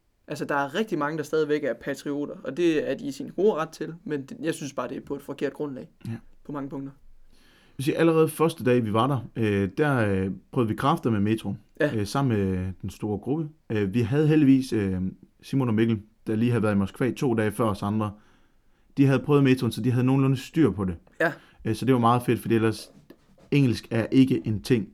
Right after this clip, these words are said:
Speaker 2: i metroen.
Speaker 1: De hverken kan eller gider.
Speaker 2: Ja. Øh, men vi tog, øh,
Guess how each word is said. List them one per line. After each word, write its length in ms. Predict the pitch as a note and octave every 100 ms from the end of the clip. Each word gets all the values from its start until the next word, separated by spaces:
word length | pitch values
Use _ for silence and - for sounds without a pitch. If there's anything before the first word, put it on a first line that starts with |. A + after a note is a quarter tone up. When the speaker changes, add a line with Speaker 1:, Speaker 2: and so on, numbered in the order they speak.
| -
Speaker 2:
i 200 | A2+ G2
metroen. 460 | G#2 G#2 - F2+ - _ - -
Speaker 1:
De 80 | F3+
hverken 280 | E3 D3+
kan 240 | C#3 G3+ A3+
eller 160 | E3+ E3
gider. 220 | C#3+ B2+ B2 _
Speaker 2:
Ja. 140 | A2 G#2 - _ _ - - - _ -
Øh, 200 | B2 A#2+
men 220 | A#2 B2+
vi 100 | C3+
tog, 420 | D3+ E3 C#3 B2+ A2
øh, 400 | G#2 G2 G2